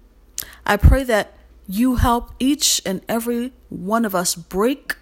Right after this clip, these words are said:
the cycle, God. Mm. I pray that you help us break the cycle, God. Help us to break the generational cycles, the generational curses,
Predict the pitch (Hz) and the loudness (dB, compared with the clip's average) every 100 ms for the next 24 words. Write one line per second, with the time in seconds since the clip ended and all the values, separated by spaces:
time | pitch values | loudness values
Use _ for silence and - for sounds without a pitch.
0 | - 175 165 - - 202 196 165 160 - | -6 -4 -4 -4 -2 -2 -4 -6 -8 -8
1 | 185 - 208 - - 226 214 - - - | -8 -8 -10 -12 -6 -4 -4 -8 -14 -14
2 | - - - - - 190 202 - 294 269 | -14 -20 -20 -20 -6 -2 -2 0 -2 0
3 | - 220 196 220 208 185 175 - 196 233 | 0 -2 -2 -4 -2 -4 -6 -6 -2 -2
4 | - 180 - 185 185 190 156 151 165 170 | -2 -4 -2 0 -2 -4 -4 -2 -2 -4
5 | - - - 294 339 240 - 185 160 - | -14 -16 -2 -2 0 -4 -2 -2 -4 -2
6 | 208 226 233 - - 151 170 156 160 214 | 0 0 -2 -6 -12 -4 -4 -2 -2 0
7 | 247 202 175 196 214 - 185 160 - - | 0 -2 -2 -2 -4 -4 -6 -4 -4 -2
8 | 196 196 208 190 - - - - 175 175 | 0 0 -2 -2 -2 -8 -20 -6 -6 -2
9 | 240 262 240 196 202 208 185 151 165 - | 0 0 -2 0 0 -2 -4 -6 -6 -2
10 | 202 208 202 185 | 0 0 0 -2